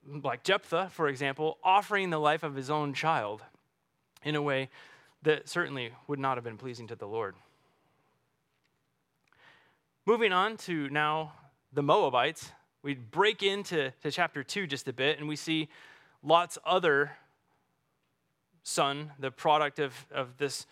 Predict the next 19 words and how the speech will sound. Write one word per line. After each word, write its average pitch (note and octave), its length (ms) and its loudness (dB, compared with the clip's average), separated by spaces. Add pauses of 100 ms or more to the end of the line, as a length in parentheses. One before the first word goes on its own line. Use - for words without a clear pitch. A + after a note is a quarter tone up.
(120)
relationship D3+ 640 0
with C#3 120 -2
his B2 160 -6
daughter, D3 400 4 (1160)
the D3+ 120 2
descendants F3 540 -2
of E3 80 -2
Moab. F3+ 380 -2 (2500)
We'll D3 100 -6
read E3 160 2
it D3 80 -6
together. E3 340 2
It E3 100 0
says, E3 240 0
"Thus A3 200 2
says G#3 220 0
the E3 100 -2
Lord, D#3 300 2
for D3+ 200 -4